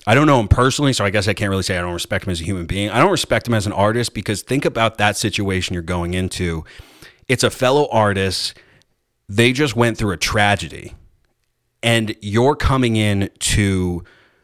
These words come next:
pick up the reins for them. Just the respect you,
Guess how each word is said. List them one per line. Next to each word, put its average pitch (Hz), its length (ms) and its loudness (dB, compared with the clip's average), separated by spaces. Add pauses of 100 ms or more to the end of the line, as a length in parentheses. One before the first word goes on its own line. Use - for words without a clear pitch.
(260)
pick - 220 4
up 131 140 -2
the 107 80 0
reins 92 400 0
for - 160 -12
them. 60 380 -14 (1200)
Just 135 380 2
the 185 100 0
respect - 640 0 (240)
you, 113 760 2